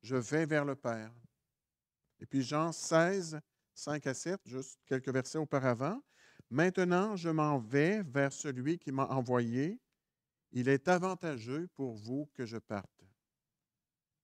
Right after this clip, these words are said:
Donc, ce n'est pas nouveau l'annonce qu'il fait aux disciples, mais quand même, il y a quelque chose de nouveau dans sa manière de l'exprimer. Il ajoute une référence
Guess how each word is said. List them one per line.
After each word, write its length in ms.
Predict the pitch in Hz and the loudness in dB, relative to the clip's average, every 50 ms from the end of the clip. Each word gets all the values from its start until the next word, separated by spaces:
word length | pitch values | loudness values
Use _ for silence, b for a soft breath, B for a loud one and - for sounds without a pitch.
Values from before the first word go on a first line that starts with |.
| _ _ | _ _
Donc, 220 | 139 175 226 226 - | -6 -6 -4 -4 -8
ce 120 | - 180 | -8 -4
n'est 120 | 170 180 190 | -2 -2 -2
pas 200 | - 254 254 247 | -2 -4 -6 -4
nouveau 580 | 214 202 202 196 160 196 151 151 160 190 233 | -4 0 0 0 0 0 0 0 0 0 0
l'annonce 500 | 185 139 131 123 131 147 160 160 - - | -2 -2 -2 -2 -4 -6 -8 -8 -10 -12
qu'il 220 | - - 139 123 110 | -6 -4 -4 -4 -4
fait 260 | - - 139 143 156 | -6 -4 -4 -4 -2
aux 140 | 151 139 113 | -2 -4 -6
disciples, 520 | 110 113 - - - 180 220 - _ - _ _ _ _ _ _ _ _ _ _ _ _ | -8 -10 -12 -8 -8 -8 -8 -8 _ -20 _ _ _ _ _ _ _ _ _ _ _ _
mais 140 | 127 139 143 | -4 -4 -4
quand 200 | - 185 196 196 | -2 -6 -6 -4
même, 240 | 220 240 254 254 226 | -6 -6 -6 -4 -4
il 40 | |
y 20 | 180 | -4
a 60 | 151 | -4
quelque 380 | - _ 208 202 190 190 - 180 | -4 _ -2 -2 -2 -2 -4 -6
chose 400 | - - 202 214 214 202 180 156 | -6 -6 -6 -4 -4 -4 -6 -4
de 120 | 156 160 | -4 -2
nouveau 420 | 170 180 180 156 151 165 165 165 | 0 0 -2 -2 -2 -2 -2 -2
dans 180 | 156 143 131 131 | -2 -2 -4 -4
sa 200 | - - 147 139 | -6 -6 -6 -6
manière 500 | 139 143 147 147 151 156 160 170 175 165 | -4 -4 -4 -2 -2 -2 -2 -2 -4 -4
de 120 | 135 131 | -4 -2
l'exprimer. 600 | 127 143 139 - - - 135 131 123 117 113 123 - _ _ _ _ _ _ _ _ _ _ _ _ b b b b b b - | -2 -2 -4 -6 -8 -6 -4 -2 -2 -2 -4 -6 -8 _ _ _ _ _ _ _ _ _ _ _ _ b b b b b b -6
Il 120 | 135 143 | -2 0
ajoute 320 | 151 147 147 208 233 226 | 0 0 0 -4 -6 -4
une 160 | - 175 156 139 | -2 -2 -2 -2
référence 720 | 143 180 170 - 170 160 180 185 190 190 185 - - | -2 -4 -2 -2 -2 -2 -2 -4 -6 -8 -8 -10 -14